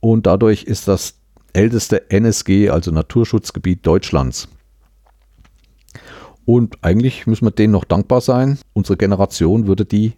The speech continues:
eigentlich heute nicht mehr sehen. Man muss da ein bisschen langlaufen und man kommt dann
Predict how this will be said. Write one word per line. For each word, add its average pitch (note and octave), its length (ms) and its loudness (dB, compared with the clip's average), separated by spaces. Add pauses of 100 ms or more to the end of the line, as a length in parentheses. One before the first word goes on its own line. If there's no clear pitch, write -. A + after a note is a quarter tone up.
(140)
eigentlich F#2+ 380 -4
heute F#2+ 240 0
nicht - 260 -4
mehr G#2 120 2
sehen. F2 360 0 (1040)
Man D3 180 0
muss D#3 180 -2
da C3+ 200 0
ein C3+ 140 2
bisschen A2+ 520 0 (320)
langlaufen G3+ 680 0 (880)
und D3 220 -2
man B2+ 140 0
kommt C3+ 240 -2
dann B2+ 240 0